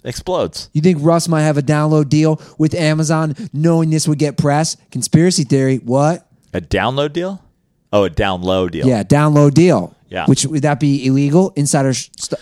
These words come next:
Speaker 2: insider
Speaker 1: So
Speaker 2: trading?
Speaker 1: thirteen times twelve, he's giving out, like, a hundred and sixty-six million dollar, a hundred sixty-six thousand dollars in Amazon stock to his
Speaker 2: He's
Speaker 1: offensive line.
Speaker 2: He's given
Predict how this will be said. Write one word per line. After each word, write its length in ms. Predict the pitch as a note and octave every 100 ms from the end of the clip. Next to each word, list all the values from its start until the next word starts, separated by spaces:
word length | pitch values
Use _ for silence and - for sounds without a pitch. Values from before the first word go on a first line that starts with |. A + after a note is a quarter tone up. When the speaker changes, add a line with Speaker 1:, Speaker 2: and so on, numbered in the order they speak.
| -
Speaker 2:
insider 400 | C3+ C3 C#3+ C#3
Speaker 1:
So 40 |
Speaker 2:
trading? 260 | C3+ C#3 D#3
Speaker 1:
thirteen 800 | F3+ G#3 - F#3 F#3 F#3 F3+ F#3 _ _ _ _ _ _ -
times 360 | - B2+ A#2 -
twelve, 880 | - C3+ C#3 B2+ A2+ G#2+ - - - _ _ _ -
he's 80 | A2
giving 220 | C#3+ C#3+
out, 180 | B2+ A#2+
like, 240 | A2+ A2 G#2
a 80 |
hundred 380 | G2+ C3+ B2+ B2+
and 200 | B2 A#2
sixty-six 1200 | - - D3+ - C#3 C3 B2+ A#2+ - - D3+ - C3+
million 320 | C3 C3+ C3
dollar, 500 | B2 C3 C3 C3 C3
a 60 | C3
hundred 320 | C#3 D3+ C#3+
sixty-six 540 | - D3 C3+ C#3+ -
thousand 340 | C3 B2+ B2+ B2+
dollars 340 | B2 C3+ A#2+
in 80 | B2
Amazon 420 | B2 C3+ C#3 C#3
stock 420 | - D3 D#3 -
to 120 | -
his 120 | A2 D#3
Speaker 2:
He's 20 |
Speaker 1:
offensive 240 | A2 A2 A#2
line. 240 | B2 C#3+ _
Speaker 2:
He's 260 | C#3+ E3 D3
given 880 | E3 D#3+ D#3 D#3 D3+ D3+ D3 C#3+